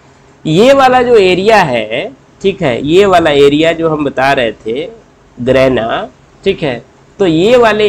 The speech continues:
area में या grana में क्या होता है? Light reaction होता है, ठीक है, ये हम पढ़ेंगे photosynthesis में। Light reaction में क्या होता है कि light की presence में reaction होता है और इसमें बनता क्या है? इसमें एटीपी बनता है और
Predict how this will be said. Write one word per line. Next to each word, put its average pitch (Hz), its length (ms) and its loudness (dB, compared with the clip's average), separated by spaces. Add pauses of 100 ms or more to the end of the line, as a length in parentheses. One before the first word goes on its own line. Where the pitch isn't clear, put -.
(120)
area 185 380 0
में 180 140 -4
या 196 160 -2
grana 160 440 0
में 185 160 -4
क्या 170 140 -2
होता 160 320 -2
है? 190 120 -6
Light 165 460 -2
reaction 143 560 -2
होता 107 260 -12
है, 107 180 -16 (280)
ठीक 139 160 -8
है, 175 200 -4
ये 165 100 -2
हम 170 160 -4
पढ़ेंगे 180 360 -4
photosynthesis 143 760 -6
में। 127 180 -8
Light 175 300 -2
reaction 180 300 -6
में 180 160 -6
क्या 165 140 -2
होता 160 300 -2
है 190 180 -4
कि 233 100 -6
light 165 420 -4
की 196 100 -6
presence 190 480 0
में 185 120 -2
reaction 160 440 -4
होता 160 260 -6
है 190 100 -2
और 180 80 -6
इसमें 160 260 -6
बनता 135 380 -2
क्या 170 200 -6
है? 185 260 -6 (400)
इसमें 175 300 -4
एटीपी 165 640 -4
बनता 156 360 -4
है 127 280 -8 (520)
और 170 420 -2